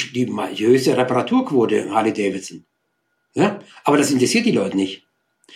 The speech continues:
Und wenn's Öl in der Garage auf dem weißen Fußboden ausläuft, vor dem Motorrad, dann sagen die Fans,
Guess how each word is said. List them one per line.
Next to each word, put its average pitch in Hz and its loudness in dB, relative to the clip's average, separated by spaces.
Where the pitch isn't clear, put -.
Und 127 0
wenn's 143 4
Öl 240 4
in 190 -2
der 165 2
Garage 143 0
auf - -8
dem 127 0
weißen 175 2
Fußboden 180 2
ausläuft, 147 0
vor 165 0
dem 147 2
Motorrad, 139 -2
dann 170 0
sagen 156 0
die 165 2
Fans, 160 0